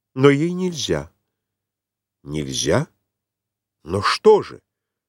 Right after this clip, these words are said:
Да, Ольга слово уж дала Онегину. О, Боже, Боже, что слышит он, она могла, возможно ли,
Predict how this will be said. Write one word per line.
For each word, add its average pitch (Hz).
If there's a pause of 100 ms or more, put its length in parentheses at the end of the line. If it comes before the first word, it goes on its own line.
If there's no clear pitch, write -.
(520)
Да, 151
Ольга 190
слово 110 (100)
уж 110
дала 127
Онегину. 95 (1400)
О, 92
Боже, 117
Боже, 113 (500)
что -
слышит 143
он, 131
она 131
могла, 147 (920)
возможно 113
ли, -